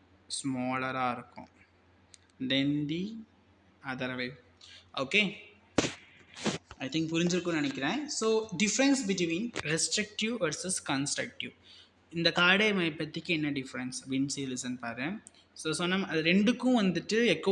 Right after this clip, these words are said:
ஃபியூச்சர்ஸ் நார்மலா நீ பார்த்தீங்கன்னா, ஈ வேவ் டாலராக இருக்கும் than the ஏ வேவ் விட ஈ வேவ். So, ரெண்டுக்கும் இது காமன். But இதை நீ டிஃபரன்ஷியேட் பண்ணணும்னா, you will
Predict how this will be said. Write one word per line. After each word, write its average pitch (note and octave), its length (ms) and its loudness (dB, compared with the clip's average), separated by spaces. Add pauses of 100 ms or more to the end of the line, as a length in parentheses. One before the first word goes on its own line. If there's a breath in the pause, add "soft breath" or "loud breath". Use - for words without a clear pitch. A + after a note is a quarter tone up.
ஃபியூச்சர்ஸ் E3+ 400 -2
நார்மலா F3 540 0
நீ E3+ 100 0
பார்த்தீங்கன்னா, D3+ 680 -2 (100)
ஈ E3 120 -4
வேவ் F3 220 2
டாலராக D3+ 340 -2
இருக்கும் D3 260 -4
than C#3+ 260 0
the E3 200 -4
ஏ C#3+ 100 0
வேவ் C#3 220 -4
விட C3 200 -2
ஈ D3 140 0
வேவ். C3+ 200 -2 (100)
So, D#3 200 -6
ரெண்டுக்கும் F#3+ 360 6
இது F3+ 140 0
காமன். C3 360 -2 (240 loud breath)
But D#3+ 160 -2
இதை D3+ 200 2
நீ D3 160 4
டிஃபரன்ஷியேட் A3+ 680 6
பண்ணணும்னா, D#3+ 340 2
you F3+ 140 4
will F#3 220 0